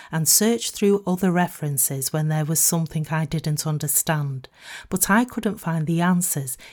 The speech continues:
even though I searched through all kinds of theological books.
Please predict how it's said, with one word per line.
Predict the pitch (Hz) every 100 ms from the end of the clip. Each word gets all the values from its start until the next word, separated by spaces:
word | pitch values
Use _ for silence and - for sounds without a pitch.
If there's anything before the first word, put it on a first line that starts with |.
| -
even | 220 233 220 196
though | 196 220 226
I | 165
searched | 151 - 147 143 -
through | - 165 _
all | 226 240 240
kinds | - 160 147 139
of | 147
theological | - 156 147 147 143 - 143 147 135
books. | 139 131 - -